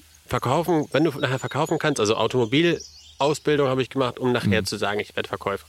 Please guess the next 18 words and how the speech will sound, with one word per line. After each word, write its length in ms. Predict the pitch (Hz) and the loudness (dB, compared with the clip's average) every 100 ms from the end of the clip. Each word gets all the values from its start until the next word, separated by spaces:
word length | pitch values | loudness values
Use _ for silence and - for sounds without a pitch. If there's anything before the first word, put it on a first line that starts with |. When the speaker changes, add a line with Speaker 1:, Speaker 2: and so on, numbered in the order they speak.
| - - - | -20 -8 0
Speaker 2:
Mhm, 200 | 95 87 | 2 0
mhm. 300 | 90 82 98 - - - | -4 -4 -6 -12 -12 0
Speaker 1:
Und 400 | 120 113 101 - _ _ _ _ _ - - | 2 2 -2 -6 _ _ _ _ _ -20 -12
Speaker 2:
Ah, 100 | - | -6
Speaker 1:
es 80 | 113 | -4
ist 80 | 85 | 0
Speaker 2:
geil. 260 | 113 135 95 | 0 0 0
Speaker 1:
egal, 440 | 110 120 139 123 | 0 0 0 0
was 160 | 120 - | 0 0
du 120 | 117 | -2
nachher 240 | 101 104 | 0 -2
machst. 260 | 101 101 - | -2 -6 -4
Guck 120 | 107 | -2
mal, 80 | 113 | -2
ob 100 | - | -2
du 80 | - | -2
Autos 420 | 120 139 151 143 | 0 0 0 0
verkaufst, 520 | 135 135 127 - | -2 -2 -2 -4